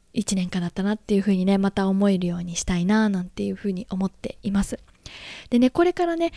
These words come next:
あの、海外に行きたいとか、こう、留学に行くとか、新しいこと、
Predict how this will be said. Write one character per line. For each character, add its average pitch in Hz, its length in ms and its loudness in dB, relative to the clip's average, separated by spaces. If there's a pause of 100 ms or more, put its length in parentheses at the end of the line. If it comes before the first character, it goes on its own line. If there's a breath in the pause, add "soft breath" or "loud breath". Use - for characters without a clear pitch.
(160 loud breath)
あ 254 140 4
の、 254 240 6
海 254 200 4
外 185 140 2
に 170 120 -2
行 170 100 -4
き - 40 -14
た 202 120 0
い 180 80 0
と - 100 -14
か、 175 200 0 (120)
こ 180 120 -4
う、 170 40 -2
留 185 140 0
学 185 220 -6
に 175 120 -4
行 175 100 -10
く - 80 -18
と 190 100 -6
か、 - 180 -6 (300 loud breath)
新 190 160 0
し - 100 -6
い 190 60 -2
こ - 100 -10
と、 - 100 -20